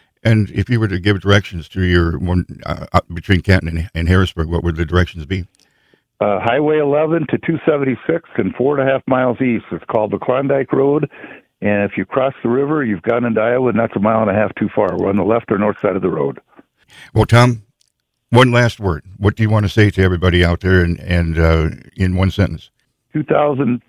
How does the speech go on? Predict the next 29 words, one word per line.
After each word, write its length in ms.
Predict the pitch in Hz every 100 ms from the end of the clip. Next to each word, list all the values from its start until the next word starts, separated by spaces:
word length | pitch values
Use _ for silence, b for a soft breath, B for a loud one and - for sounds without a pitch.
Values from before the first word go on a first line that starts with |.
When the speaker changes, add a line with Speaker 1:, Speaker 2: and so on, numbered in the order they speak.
| 165 -
Speaker 2:
uh, 300 | 113 98 -
dogs 380 | 98 120 131
a 60 | 120
day 180 | 113 123
are 100 | 107
being 240 | 113 104
put 180 | 101 117
down 200 | 117 117
in 80 | 107
this 120 | 98 -
country, 320 | 107 107 110
not 240 | 110 120
for 160 | - 123
old 200 | 123 113
age, 240 | 117 123 110
not 220 | 117 113
for 120 | - 113
health 240 | 117 -
issues, 280 | 117 - 113 -
for 100 | 98
behavioral 600 | 101 110 110 120 113 104
issues. 280 | - 87 - B B B -
Give 160 | 98
me 100 | 104
a 60 | 101
call. 340 | 98 87 82 78 _ _ _ _
Speaker 1:
All 140 | 71 76
right. 180 | 73 B B B B
Tom 300 | - 135 131